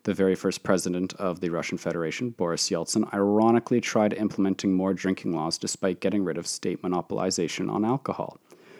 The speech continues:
Shockingly, but not really, it backfired. Due to poor regulation of those laws, ninety thousand people died in nineteen ninety-seven alone as a result of ruthlessly abusing alcohol.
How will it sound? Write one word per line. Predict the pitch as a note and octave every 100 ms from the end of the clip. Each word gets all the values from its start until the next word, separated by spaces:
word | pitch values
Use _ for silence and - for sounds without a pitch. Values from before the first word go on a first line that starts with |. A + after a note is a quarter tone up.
| _
Shockingly, | - B2 C3 A2 F#2+ F#2 - _
but | -
not | - -
really, | D#2+ - D#2 - _
it | - B2
backfired. | B2+ C3 - F2 C2 - - _
Due | B2+ B2
to | -
poor | - C#3 C#3+
regulation | C#3 C3 A#2+ B2+ - A2
of | F2+
those | F2 -
laws, | F2+ F2 F#2+ D#2+
ninety | G2 A2 B2+ - C#3
thousand | - - B2 G#2+ G#2+ G#2+
people | - A2 - G#2+
died | G2+ G#2 G#2+ F#2+
in | E2+
nineteen | E2+ - -
ninety-seven | F2 E2 - F#2 F2
alone | E2+ F#2 G2+ D2 - - -
as | F2+ F2
a | G2+
result | F#2+ F#2 E2+ -
of | F2 D#2
ruthlessly | F2+ F2 - G#2 - A2
abusing | G2+ F#2 F2 F2 E2+
alcohol. | F#2+ - - - G1+